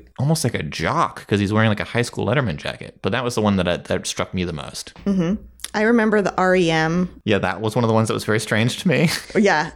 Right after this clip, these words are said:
Speaker 2: I, I remember that one. I remember, I think, was it Bill Gates or, or one of, one of those computer guys? And
Speaker 1: Yeah,
Speaker 2: then
Speaker 1: it was Bill Gates, yeah.
Speaker 2: Bill Gates and Shaq. Was Shaq one?
Speaker 1: Shaq was one, I believe.
Speaker 2: Yeah, those were the ones in, in my computer lab. Andrew, do you have any memories of these?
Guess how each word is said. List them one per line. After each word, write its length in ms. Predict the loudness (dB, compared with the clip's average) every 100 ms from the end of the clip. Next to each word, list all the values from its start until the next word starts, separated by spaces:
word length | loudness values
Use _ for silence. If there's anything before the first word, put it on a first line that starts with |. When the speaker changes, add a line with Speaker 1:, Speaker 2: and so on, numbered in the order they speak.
| -4
Speaker 2:
I, 80 | -2
I 120 | 2 2
remember 280 | 2 2
that 180 | 2 2
one. 140 | 2 2
I 80 |
remember, 280 | 2 2 2
I 60 | 2
think, 340 | 2 0 -2 -6
was 180 | -2 2
it 260 | 0 -2 -12 -2
Bill 220 | 2 2
Gates 420 | 4 2 2 2
or, 460 | 0 2 0 -2 -6
or 260 | -4 -2 0
one 180 | 0 0
of, 160 | 0 -4 -12 -20 -20 -6
one 140 | 0 2
of 60 | 4
those 420 | 2 2 0 -2
computer 380 | -4 0 0 0
guys? 400 | -2 -2 0 -2 2
And 120 | 2
Speaker 1:
Yeah, 80 | 4
Speaker 2:
then 80 | 4
Speaker 1:
it 40 |
was 100 | 2
Bill 160 | 2 0
Gates, 320 | 0 -4 -4
yeah. 80 | 2
Speaker 2:
Bill 100 | 2
Gates 320 | 4 0 0 -2
and 320 | -2 -2 -4 -12 _ -4
Shaq. 500 | 0 0 0 -6 -10 -4
Was 100 | -2
Shaq 280 | 0 0
one? 160 | 0 0 -2
Speaker 1:
Shaq 380 | -4 -2 -2
was 100 | 0
one, 180 | 2 2
I 60 | 2
believe. 600 | 2 2 2 0 -4 -16 -20 -10
Speaker 2:
Yeah, 260 | -6 -6 -2
those 200 | -2 2
were 60 | 2
the 80 | 4
ones 220 | 2 2
in, 120 | 0
in 140 | 0 -2
my 140 | -2
computer 300 | -4 -4 -2
lab. 220 | -2 -2 0
Andrew, 240 | 2 2
do 80 | 2
you 40 |
have 120 | 2
any 100 | 2 2
memories 400 | 0 0 -2 -2
of 60 |
these? 300 | -2 -4 -6